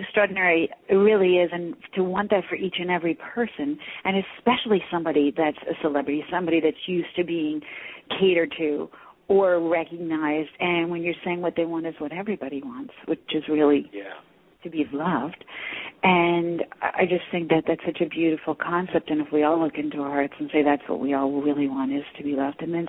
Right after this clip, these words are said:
Speaker 1: so I have a question with that. Actually, I have a couple questions with that.
Speaker 2: Yeah.
Speaker 1: But one is, um, something that we hadn't talked about before, but on vows.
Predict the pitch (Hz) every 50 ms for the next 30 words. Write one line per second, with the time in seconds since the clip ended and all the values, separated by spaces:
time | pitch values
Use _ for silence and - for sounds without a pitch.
0 | - 208 202 196 202 220 226 240 - - 190 175 - - - 160 143 131 - 139
1 | 131 139 139 - - 156 135 123 127 - - - - - 135 - - 131 131 -
2 | - 143 - - 139 - 151 131 131 - - - - - - - - - - 233
3 | - 208 196 196 - 190 202 214 220 220 226 220 220 214 202 196 175 - - -
4 | - 180 165 170 170 170 160 - - _ _ _ _ _ _ - - - - -
5 | - - 202 190 196 190 170 160 156 160 160 - 208 240 262 269 214 180 160 -
6 | - 170 156 - - 156 - 156 151 151 143 - 160 - - - 175 170 165 170
7 | 170 - - - - _ - 202 196 190 196 202 190 185 175 165 165 156 135 123
8 | 107 120